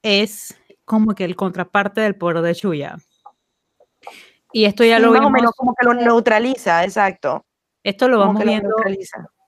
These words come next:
Speaker 1: para los que ya vimos la serie, lo vemos en una,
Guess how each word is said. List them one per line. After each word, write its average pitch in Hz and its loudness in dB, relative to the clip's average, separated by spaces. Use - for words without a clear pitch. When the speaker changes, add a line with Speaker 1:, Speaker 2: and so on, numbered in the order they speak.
Speaker 1:
para 196 0
los 196 -2
que 196 -2
ya 214 2
vimos 262 0
la 196 -2
serie, 202 -6
lo 180 -4
vemos 190 -4
en 180 -6
una, 202 -4